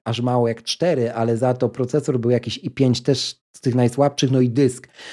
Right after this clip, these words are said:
sto dwadzieścia osiem gigabajtów. Już nigdy później nie popełniłem tego błędu i nie kupiłem z najmniejszym dyskiem dostępnym MacBooka, ani żadnego Maca.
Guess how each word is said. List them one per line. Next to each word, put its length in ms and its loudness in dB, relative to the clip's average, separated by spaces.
sto 180 -2
dwadzieścia 440 0
osiem 200 0
gigabajtów. 500 0
Już 120 -4
nigdy 280 -2
później 340 -2
nie 80 0
popełniłem 460 -2
tego 180 -6
błędu 320 -2
i 40 -2
nie 100 -4
kupiłem 320 -2
z 60 -4
najmniejszym 480 -2
dyskiem 300 -4
dostępnym 460 -2
MacBooka, 540 0
ani 200 -2
żadnego 360 0
Maca. 380 0